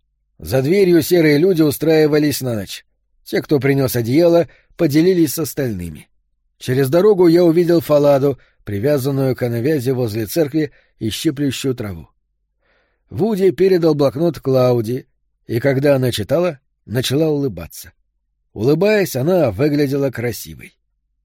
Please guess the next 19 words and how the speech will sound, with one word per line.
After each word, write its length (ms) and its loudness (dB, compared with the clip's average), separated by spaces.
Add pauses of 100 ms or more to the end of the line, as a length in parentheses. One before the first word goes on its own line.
(160)
Когда 340 0
Клаудия 460 2
заговорила, 640 2 (340)
зазвучал 600 2
не 120 2
обычный 440 -2
её 100 2
раскатистый 680 -2
голос, 380 0 (240)
а 120 -4
гораздо 460 0
более 360 2
тихий, 640 -8
будто 340 -2
она 220 0
говорила 480 2
сама 360 -2
с 60 -10
собой. 420 -12